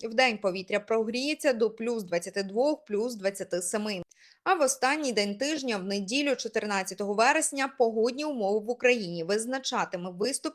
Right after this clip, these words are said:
антициклону з північного сходу Європи. Тому прогнозується стійка погода без опадів.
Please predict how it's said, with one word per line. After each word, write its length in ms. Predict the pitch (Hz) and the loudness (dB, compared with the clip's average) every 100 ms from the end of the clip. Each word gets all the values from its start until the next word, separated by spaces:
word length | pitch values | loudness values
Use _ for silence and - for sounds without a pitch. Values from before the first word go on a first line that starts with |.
| - | -4
антициклону 760 | 208 202 185 180 185 226 277 | -2 -2 -4 -6 -2 0 0
з 60 | 285 | -4
північного 640 | - 240 233 196 - 175 | -4 -4 -4 -4 -6 -6
сходу 340 | 180 - 208 208 | -6 -2 -2 -2
Європи. 540 | 190 233 277 226 214 214 214 - - - | -4 2 4 6 4 2 -2 -16 -16 -2
Тому 340 | 370 320 233 | 0 2 0
прогнозується 760 | - 202 208 214 254 302 - 311 | 2 0 0 -2 -2 -2 -4 -6
стійка 540 | - - 190 - 202 | -6 -6 -4 4 4
погода 640 | 247 302 240 185 208 208 - | 4 2 2 2 2 2 -2
без 240 | 196 196 | -4 2
опадів. 520 | 240 220 202 180 185 | 4 4 2 2 -2